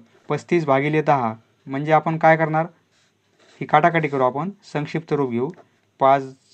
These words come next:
दोन्ही दहा, पाच सात पस्तीस, सेवन upon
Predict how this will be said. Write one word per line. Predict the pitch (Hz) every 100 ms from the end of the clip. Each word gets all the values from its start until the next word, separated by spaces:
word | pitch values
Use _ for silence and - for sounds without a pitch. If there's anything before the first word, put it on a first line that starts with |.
| _ _
दोन्ही | 139 139 139
दहा, | 135 139 135 160 - -
पाच | 127 147
सात | 135 127
पस्तीस, | - - 151 - 113 110 _ -
सेवन | 135 143
upon | 139 143 143